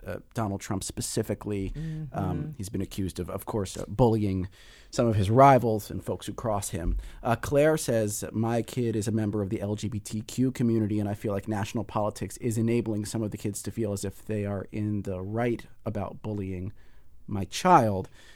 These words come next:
Speaker 2: Mm.
Speaker 1: Uh, you mentioned covid. I, I, does the research suggest or, or, or support the idea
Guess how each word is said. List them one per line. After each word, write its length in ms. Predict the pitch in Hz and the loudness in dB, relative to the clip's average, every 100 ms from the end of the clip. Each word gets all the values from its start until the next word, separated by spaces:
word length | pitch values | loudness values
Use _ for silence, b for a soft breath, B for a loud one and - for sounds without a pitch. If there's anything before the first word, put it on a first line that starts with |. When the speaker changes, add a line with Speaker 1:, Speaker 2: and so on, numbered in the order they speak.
| 160 | -8
Speaker 2:
Mm. 180 | 170 160 | 0 4
Speaker 1:
Uh, 220 | 117 113 | 6 4
you 160 | 123 160 | 8 8
mentioned 360 | 156 127 123 120 | 8 4 2 4
covid. 520 | 139 123 113 117 107 B B B - | 4 4 4 2 2 B B B -8
I, 80 | - | -6
I, 80 | 190 - | -6 4
does 220 | 165 196 | 10 10
the 100 | 233 | 10
research 640 | 180 165 180 190 180 - - | 8 6 6 4 2 -2 -2
suggest 640 | 151 123 120 131 - - | 0 2 2 2 0 -2
or, 80 | 117 107 | -2 0
or, 220 | 113 110 | 0 0
or 180 | - 113 | 0 -2
support 400 | - 131 123 117 | -2 -2 -2 0
the 140 | 123 | 0
idea 600 | 110 110 110 110 107 107 | 0 0 0 0 0 -2